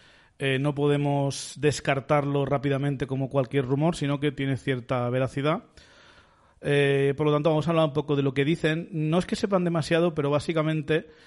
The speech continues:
eh, la idea es hacer una especie de historia de origen en Disney Plus con una serie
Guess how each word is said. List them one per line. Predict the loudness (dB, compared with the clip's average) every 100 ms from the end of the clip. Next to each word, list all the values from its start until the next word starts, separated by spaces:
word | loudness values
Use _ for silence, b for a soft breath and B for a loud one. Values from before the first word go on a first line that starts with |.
| B B B -4
eh, | 0 0 0 -2
la | 0 0
idea | 2 2
es | 2
hacer | 0 0
una | 0
especie | 0 -2 -4 -2
de | -2 0 -2 -2 -4 -4
historia | -8 -4 0 4 4
de |
origen | 4 2 0 -4 -4
en | -4 -2
Disney | -2 -2 -2
Plus | -2 -2
con | -2
una | -2 -2
serie | 0 0 0 -4